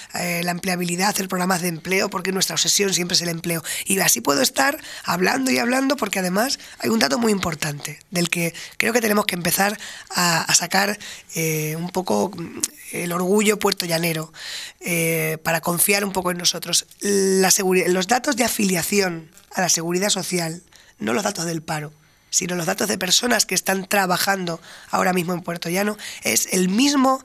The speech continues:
que en dos mil diez, cuando empezó la crisis. Es verdad que hemos perdido habitantes y que queremos recuperar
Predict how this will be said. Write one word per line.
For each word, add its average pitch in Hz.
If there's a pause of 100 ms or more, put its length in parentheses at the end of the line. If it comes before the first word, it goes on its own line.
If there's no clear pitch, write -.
(140)
que -
en 196
dos 170
mil 190
diez, 170 (800)
cuando 190
empezó 170
la 156
crisis. - (500)
Es 190
verdad 214
que 214
hemos 208
perdido 185
habitantes 214
y 240
que -
queremos 208 (240)
recuperar 190